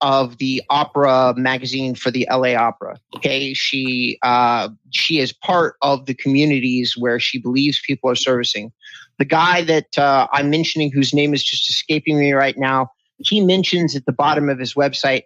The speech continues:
a proud member of the yacht club because he's, he's repping Lido Island in Newport Beach, which is a coastal community. Okay, so he's a member of the actual yacht club. I wouldn't be halfway surprised if he had a slip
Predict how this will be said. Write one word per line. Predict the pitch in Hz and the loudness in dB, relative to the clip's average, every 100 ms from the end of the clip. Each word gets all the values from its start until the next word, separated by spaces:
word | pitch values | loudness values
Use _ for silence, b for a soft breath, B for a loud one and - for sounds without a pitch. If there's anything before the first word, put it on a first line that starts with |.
| 135 | -6
a | |
proud | - - 160 160 147 | -6 -2 2 2 2
member | 147 143 135 | 0 2 0
of | |
the | 123 | 0
yacht | 123 120 - | 0 0 -2
club | - 107 - | -4 -6 -6
because | - 120 | -2 0
he's, | - 135 - | 0 -2 -4
he's | - 135 113 | -2 0 0
repping | 120 143 147 147 131 | 0 0 0 -2 -2
Lido | 135 147 143 | 0 2 4
Island | 139 131 131 131 127 _ _ | 4 2 2 -2 -4 _ _
in | - - 135 139 | -8 0 4 4
Newport | 160 - 151 - | 2 2 0 0
Beach, | 139 113 - | -2 -4 -4
which | 131 123 123 | -2 0 0
is | 123 | 0
a | 123 | -2
coastal | - - 165 - 170 156 151 _ _ _ - | -4 0 0 0 2 2 2 _ _ _ -2
community. | 160 156 160 135 107 - - _ _ - | 2 4 4 4 0 -10 -20 _ _ -4
Okay, | - 143 | 0 0
so | 147 147 | 0 -2
he's | 131 170 147 | 0 0 2
a | 131 | 2
member | 135 151 185 226 214 180 123 87 - _ _ _ - | 2 4 4 4 4 4 2 0 -8 _ _ _ -4
of | 139 135 | -2 0
the | 156 - 160 | 0 0 0
actual | 170 170 - 180 170 | 0 0 -2 0 2
yacht | 151 151 143 - | 4 2 2 0
club. | 143 135 | 0 2
I | 127 | 2
wouldn't | 151 165 | 2 2
be | 151 | 2
halfway | 131 135 135 135 | 2 0 0 -4
surprised | - 120 127 127 - | -4 -2 -2 -2 -4
if | - | -2
he | |
had | 120 117 | -2 0
a | |
slip | - - 226 156 | -4 -2 0 0